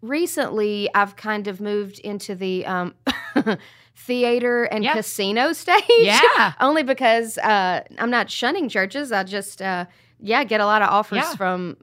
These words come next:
Speaker 1: from them. So, uh, but both. Yeah, I do it all.
Speaker 2: Tell me about life in a casino.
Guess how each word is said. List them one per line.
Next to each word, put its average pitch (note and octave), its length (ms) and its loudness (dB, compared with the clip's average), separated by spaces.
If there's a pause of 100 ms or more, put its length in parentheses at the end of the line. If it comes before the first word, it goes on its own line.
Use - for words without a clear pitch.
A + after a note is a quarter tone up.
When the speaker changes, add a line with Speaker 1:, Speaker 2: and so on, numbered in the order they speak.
Speaker 1:
from F3+ 280 -8
them. F3 220 -6
So, F#3+ 260 -6 (260)
uh, G#3+ 140 0
but A#3 180 -2
both. A3 340 0 (140)
Yeah, E3 100 -8
I F#3+ 40 -10
do G3+ 140 -6
it F#3+ 60 -2
all. D#3 120 -4
Speaker 2:
Tell - 180 -2
me G#3+ 200 0
about F#3 280 0
life E3+ 220 -2
in F3 60 -6
a E3+ 60 -4
casino. D#3+ 460 -10